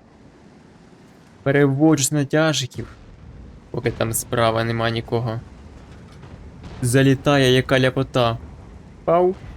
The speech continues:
Триста сорок. Я гадав, зараз є сотий зі своєю масою сто, стотонною. Просто на тисячу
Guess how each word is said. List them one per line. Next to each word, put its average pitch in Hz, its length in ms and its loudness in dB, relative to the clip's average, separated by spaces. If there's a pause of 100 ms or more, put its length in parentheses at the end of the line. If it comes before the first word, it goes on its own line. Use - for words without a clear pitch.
(1800)
Триста 135 400 0
сорок. 143 540 0 (1040)
Я 127 260 2
гадав, 127 460 4
зараз 120 380 2
є 120 160 4
сотий 123 640 0 (500)
зі 123 160 0
своєю 127 460 6
масою 127 720 2
сто, 123 240 -2 (260)
стотонною. 131 800 0 (1300)
Просто 151 380 4
на 143 140 2
тисячу 131 800 0